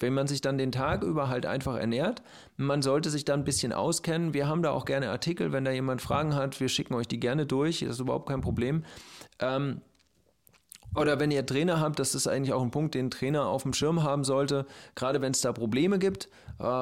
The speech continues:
und also jedenfalls wir haben das immer mit auf dem Schirm und versuchen da unseren Athleten immer was mitzugeben, weil's halt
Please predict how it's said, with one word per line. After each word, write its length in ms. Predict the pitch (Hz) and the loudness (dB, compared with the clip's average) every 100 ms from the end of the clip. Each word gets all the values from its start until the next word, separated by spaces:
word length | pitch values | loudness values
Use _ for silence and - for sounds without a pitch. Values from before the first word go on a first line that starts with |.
| 117 - - | -2 -4 -4
und 320 | 101 131 131 | -2 0 0
also 180 | 107 101 | 0 -2
jedenfalls 580 | 95 107 104 92 90 | -2 0 0 -2 -4
wir 260 | 104 139 139 | 0 2 2
haben 160 | 139 135 | 0 0
das 120 | 127 | 0
immer 160 | 135 | 0
mit 160 | 131 131 | 0 0
auf 140 | 120 | -2
dem 80 | 127 | -2
Schirm 260 | - 131 131 | 0 0 0
und 100 | 113 | -2
versuchen 380 | 110 123 120 113 | -2 -4 -2 -2
da 80 | |
unseren 320 | 98 113 117 107 | -2 -2 -2 -2
Athleten 340 | 104 117 110 | -2 -2 -2
immer 220 | 107 110 | 0 0
was 160 | 104 - | 0 -2
mitzugeben, 680 | 123 147 156 139 135 139 135 - - _ | -2 -2 -2 0 0 -2 -6 -12 -20 _
weil's 360 | 117 110 160 - | -2 0 0 0
halt 340 | 139 139 - | 0 0 -4